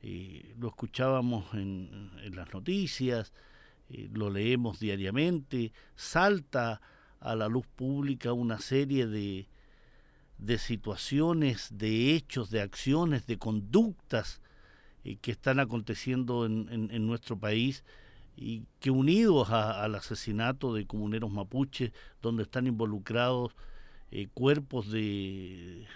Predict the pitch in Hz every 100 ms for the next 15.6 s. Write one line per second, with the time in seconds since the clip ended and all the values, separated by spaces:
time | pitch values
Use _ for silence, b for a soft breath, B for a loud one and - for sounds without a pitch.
0 | B B 95 107 104 104 - 107 101 -
1 | 127 127 110 110 107 120 208 - 131 107
2 | 123 117 101 110 104 113 107 - 120 107
3 | 101 90 - 180 247 - 123 113 131 110
4 | 113 107 113 107 110 - 110 196 254 180
5 | 139 B B B B B 123 123 120 120
6 | 117 113 117 127 - b b - - _
7 | _ - 120 110 - 185 214 202 160 135
8 | - 123 120 107 117 101 190 214 - 147
9 | 127 - 123 117 117 113 117 - b b
10 | 123 131 - 202 254 214 135 110 131 120
11 | - 113 143 170 180 143 131 160 - 131
12 | 123 113 117 123 143 147 127 113 131 139
13 | 170 165 B B B B - 123 135 -
14 | 180 190 143 135 165 147 127 120 117 120
15 | 175 262 180 117 147